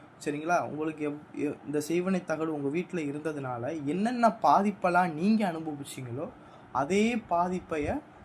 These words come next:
செய்வினை யாரு வச்சாங்களோ அவங்களும் அந்த பாதிப்பை அனுபவிப்பாங்க. சரிங்களா? அவங்களும்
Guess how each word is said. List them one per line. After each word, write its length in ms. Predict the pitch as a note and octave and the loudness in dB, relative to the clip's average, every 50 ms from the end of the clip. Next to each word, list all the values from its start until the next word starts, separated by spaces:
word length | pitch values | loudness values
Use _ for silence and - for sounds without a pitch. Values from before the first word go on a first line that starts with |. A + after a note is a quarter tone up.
| - - - - - | -20 -16 -12 0 2
செய்வினை 420 | G3+ A3+ A#3 A#3+ B3+ A#3 G#3+ F3 | 2 2 2 2 2 2 2 2
யாரு 360 | D#3+ D#3 D3 E3 A3 A#3+ A3+ | 4 4 4 4 4 2 2
வச்சாங்களோ 760 | F3+ C#3+ D3 D3 - - - A3 G3 E3+ D3 C3+ D3 F#3 C4 C#4+ - - - | 2 0 -2 -4 -2 4 6 6 6 6 2 -2 -6 -6 -6 -10 -14 -14 0
அவங்களும் 520 | - A#2 C#3+ F3+ A3 A#3+ A3+ A3 G#3 G#3 G#3 | 2 4 4 4 4 2 2 2 2 2 2
அந்த 180 | F3+ D#3 D3+ | 0 -2 -6
பாதிப்பை 540 | C#3+ - C#3 C#3 D3 D3 D3+ D3 - D3 C#3+ | -6 -4 -4 -4 -2 -2 -6 -8 -6 -4 -4
அனுபவிப்பாங்க. 640 | B2+ C3 C#3+ C#3 C3+ C3+ C3 - - G#2 G#2+ A2+ - - - - - | -4 -2 -2 -2 -2 -4 -4 -4 -4 -4 -4 -4 -8 -10 -12 -8 -6
சரிங்களா? 400 | B2+ A#2 A#2+ B2+ C3+ C#3+ C3+ C3 | -6 -6 -6 -6 -6 -6 -6 -6
அவங்களும் 440 | C3+ D3 D#3+ D#3 D3 D3+ F#3+ C4+ | -6 -6 -4 -4 0 0 0 0